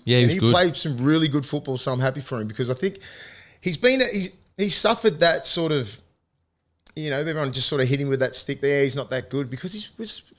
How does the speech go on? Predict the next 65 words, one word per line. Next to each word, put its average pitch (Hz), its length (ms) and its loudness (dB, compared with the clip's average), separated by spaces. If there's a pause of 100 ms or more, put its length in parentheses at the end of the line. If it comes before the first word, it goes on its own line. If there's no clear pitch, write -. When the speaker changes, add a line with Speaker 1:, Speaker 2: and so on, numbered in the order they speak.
(220)
Speaker 2:
with 240 100 -6
some 240 220 -4
really 139 240 0
shit - 300 -2
clubs. - 460 -2 (120)
Speaker 1:
Mm. 104 260 0 (300)
Speaker 2:
You 156 80 -8
know, 156 140 0
when 190 100 -2
they 175 100 0
put 202 140 0
a 170 40 0
lot 190 140 2
of 131 60 -6
pressure 180 300 0
on 175 80 4
him, 165 100 2
he's 143 140 0
at 127 80 -2
the 123 60 -2
Warriors 160 480 4
and 151 80 0
all 160 60 0
that 160 100 -4
kind 160 80 -2
of 156 80 -2
stuff. 170 180 -4
Now 190 160 -2
he's 180 100 2
in 175 80 2
a 156 60 2
great 135 300 0
system. - 320 -2
He 131 60 -2
can 117 120 -6
just 107 160 -6
do 131 120 0
his 165 120 -2
job, 147 340 0 (500)
and 107 100 -2
everyone, 147 420 0
everyone 143 260 0
else 143 160 -2
does 139 200 -2
their 139 120 0
job, 127 280 0
a - 20 -6
great 127 300 0
team. 127 360 -4 (200)
And 143 180 -6
then, 160 260 -6 (100)
you 170 200 -8
know, 160 140 0
he 190 80 0
might 196 200 -4
play 185 160 0
some 180 160 -6
really 180 160 0
good 170 160 -2
football. - 400 -4 (220)
So 165 140 -2
I'm 160 80 2
happy 180 200 2
for - 180 -4
him. - 100 -16